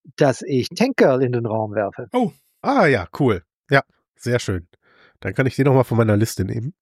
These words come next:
Speaker 2: Mhm.
Speaker 3: Find ich gut, find ich gut.
Speaker 2: Hab ich
Speaker 3: Also,
Speaker 2: lange nicht gesehen.
Speaker 3: Tank Girl und From Hell werden's beim nächsten Mal.
Speaker 2: Mhm.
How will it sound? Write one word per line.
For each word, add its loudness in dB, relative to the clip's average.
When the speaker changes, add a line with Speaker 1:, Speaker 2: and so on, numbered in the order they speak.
Speaker 2:
Mhm. 0
Speaker 3:
Find 0
ich -6
gut, 0
find -6
ich -8
gut. -8
Speaker 2:
Hab -6
ich 0
Speaker 3:
Also, 4
Speaker 2:
lange 0
nicht -2
gesehen. -10
Speaker 3:
Tank -4
Girl 2
und 0
From 0
Hell 2
werden's -4
beim -6
nächsten -8
Mal. -10
Speaker 2:
Mhm. -10